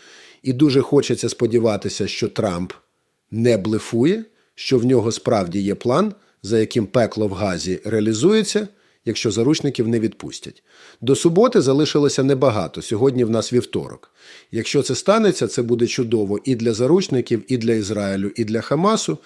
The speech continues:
Якщо не станеться, то Трампу доведеться щось робити, і це теж чудово в тому сенсі, що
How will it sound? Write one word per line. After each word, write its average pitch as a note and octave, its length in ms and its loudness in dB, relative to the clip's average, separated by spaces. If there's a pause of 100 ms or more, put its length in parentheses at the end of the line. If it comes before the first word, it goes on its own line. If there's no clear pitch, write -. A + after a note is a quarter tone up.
(340)
Якщо B2 300 2
не B2 120 2
станеться, F#3+ 520 2
то A#2 140 -2
Трампу A#2+ 380 0
доведеться A2 580 -2
щось - 260 -2
робити, D#3+ 520 2
і A#2 60 -4
це A2+ 160 -2
теж - 260 -2
чудово G#2+ 480 0
в - 100 -12
тому A2+ 240 -2
сенсі, F#3 400 0
що G#2 300 -4